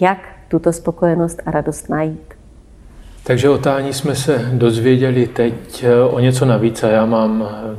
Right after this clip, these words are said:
Speaker 2: tu krásnou příležitost sedět teď vedle Táni a mám možnost se jí zeptat na, na pár otázek, které mě zajímají k tomu tématu. Ehm, jste z toho názoru, že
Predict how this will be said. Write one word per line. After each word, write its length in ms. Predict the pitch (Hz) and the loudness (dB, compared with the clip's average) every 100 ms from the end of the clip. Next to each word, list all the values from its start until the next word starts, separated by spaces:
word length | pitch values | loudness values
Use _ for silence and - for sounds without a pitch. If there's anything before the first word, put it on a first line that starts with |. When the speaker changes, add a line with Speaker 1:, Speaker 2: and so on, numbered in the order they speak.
| - | -8
Speaker 2:
tu 160 | 107 98 | -8 -6
krásnou 440 | 113 110 - 117 | -2 -2 0 -2
příležitost 680 | - 110 107 - 113 98 - | 0 -2 -2 -4 -6 -8 -6
sedět 400 | 110 107 101 - | -2 -2 -2 -6
teď 240 | - 107 | -6 -4
vedle 220 | 107 107 104 | -2 -2 -2
Táni 440 | 107 104 110 113 | -4 -4 -4 -4
a 140 | 101 - - - - | -6 -10 -18 -20 -12
mám 160 | 113 107 | -10 -8
možnost 400 | 101 104 104 - | -8 -8 -12 -8
se 80 | 110 | -4
jí 80 | 104 | -2
zeptat 420 | 101 - 110 - | -4 -2 -4 -2
na, 300 | 113 104 104 - - - - - - - | -2 -2 -6 -12 -20 -20 -20 -18 -16 -6
na 100 | 113 | -2
pár 220 | - 117 | 0 0
otázek, 380 | 120 127 120 123 | 0 0 0 0
které 220 | 127 123 | 0 2
mě 100 | 127 | 2
zajímají 360 | 120 117 120 117 | 4 2 2 0
k 60 | - | 0
tomu 220 | 113 110 | -2 0
tématu. 520 | 107 107 113 - 95 - - - - - - 127 123 120 120 | 0 0 -2 -4 -8 -12 -20 -18 -18 -18 -6 0 2 2 2
Ehm, 200 | 113 110 104 - - - - - - - | 0 -6 -12 -20 -20 -20 -20 -20 -20 -12
jste 260 | - 151 | -2 0
z 80 | 147 | 0
toho 260 | - 160 165 | -2 2 2
názoru, 520 | 123 123 135 143 131 | 2 2 4 4 4
že 260 | 135 127 | 4 2